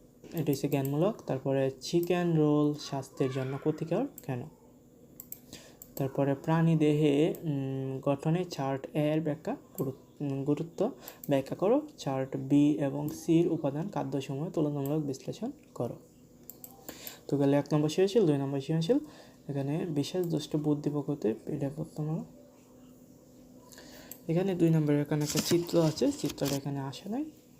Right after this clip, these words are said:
তো তোমরা জ্ঞানমূলকগুলো পড়ে নাও। আহ, ইটিপি কি, উম, তারপর পানির মানত, আহ,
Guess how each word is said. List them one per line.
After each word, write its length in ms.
তো 80
তোমরা 240
জ্ঞানমূলকগুলো 580
পড়ে 240
নাও। 100
আহ, 480
ইটিপি 340
কি, 420
উম, 460
তারপর 360
পানির 420
মানত, 420
আহ, 1200